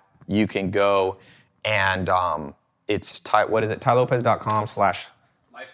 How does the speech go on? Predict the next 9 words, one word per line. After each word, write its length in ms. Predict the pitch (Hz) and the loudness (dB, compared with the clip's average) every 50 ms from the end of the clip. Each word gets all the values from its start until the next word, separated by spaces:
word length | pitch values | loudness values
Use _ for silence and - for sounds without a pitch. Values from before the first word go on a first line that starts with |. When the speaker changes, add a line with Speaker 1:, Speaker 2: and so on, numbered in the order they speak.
| _ _ | _ _
Speaker 2:
quiz. 480 | - - - - - - - _ - | -20 -20 -20 -20 -20 -20 -20 _ -6
Speaker 1:
life 300 | 78 95 104 104 - - | -2 -2 -2 -2 -2 -6
quiz. 560 | - - - 95 90 80 80 76 - - - - - - _ - - - - - - | -8 -4 -2 -2 -2 -2 -4 -6 -10 -12 -14 -18 -20 -20 _ -20 -20 -20 -10 -2 2
Now, 160 | 147 156 139 | 4 6 6
if 100 | 120 - | 6 4
you 140 | 165 170 151 | 4 4 6
go 260 | 120 147 151 175 196 | 6 8 8 8 8
there 340 | 190 226 240 247 269 285 - - - _ _ _ _ _ _ _ _ _ _ _ _ _ - | 8 6 6 6 4 2 -2 -10 -20 _ _ _ _ _ _ _ _ _ _ _ _ _ 2
and 640 | 143 143 139 139 139 139 139 135 131 127 127 131 | 4 4 6 6 6 6 6 6 6 4 4 2